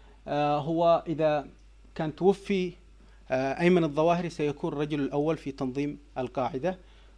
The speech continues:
آه، هو قتل طبعًا، و-، وحارث قتل بضربات ب-، في، حارث قتل في، آه، في ال-، في بداية السنة هذه، و-،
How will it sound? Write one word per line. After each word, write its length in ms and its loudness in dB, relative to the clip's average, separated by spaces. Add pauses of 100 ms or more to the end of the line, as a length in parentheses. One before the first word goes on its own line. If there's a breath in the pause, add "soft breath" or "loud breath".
(100)
آه، 220 0
هو 220 2
قتل 380 2
طبعًا، 440 0
و-، 400 0 (100)
وحارث 400 4
قتل 400 2 (320 loud breath)
بضربات 560 4
ب-، 400 2
في، 480 -2
حارث 320 2 (100)
قتل 320 -4
في، 320 -6 (400 soft breath)
آه، 240 0
في 180 -4
ال-، 320 4
في 140 -2
بداية 240 4
السنة 320 0
هذه، 500 -4
و-، 420 0